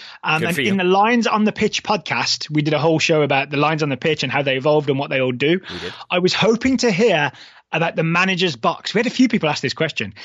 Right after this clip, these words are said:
Speaker 1: "Is the manager's box official? What are the rules on it, and how are they not enforced?"
Speaker 2: <laughs>
Speaker 1: So I've
Speaker 2: Um,
Speaker 1: done the research if you haven't, but, uh, d-, I, I guess I'm throwing this to you first.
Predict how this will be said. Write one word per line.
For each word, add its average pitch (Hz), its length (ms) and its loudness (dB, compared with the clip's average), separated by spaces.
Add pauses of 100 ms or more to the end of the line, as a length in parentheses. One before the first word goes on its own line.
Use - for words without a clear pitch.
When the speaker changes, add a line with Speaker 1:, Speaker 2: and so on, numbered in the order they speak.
(340)
Speaker 1:
"Is 233 220 2
the 226 80 4
manager's 226 420 2
box 185 300 -2
official? - 560 0 (220)
What 196 220 4
are 240 100 6
the 226 100 4
rules 202 280 4
on 147 140 -2
it, 143 160 -4
and 165 160 -6
how 175 360 2
are 170 140 -2
they 160 140 0
not 156 300 -2
enforced?" - 680 -6 (560)
Speaker 2:
<laughs> - 60 -8 (800)
Speaker 1:
So 208 80 0
I've 226 200 2
Speaker 2:
Um, - 20 -4
Speaker 1:
done 269 120 2
the 240 80 4
research 226 360 2
if - 120 -12
you 170 60 -2
haven't, 143 300 0
but, 135 140 -4
uh, 139 260 0
d-, 139 100 -12 (140)
I, 147 260 0
I 147 120 -2
guess 156 140 -2
I'm 156 140 0
throwing 156 220 0
this 147 120 -2
to 151 100 -4
you 127 100 0
first. 117 320 -6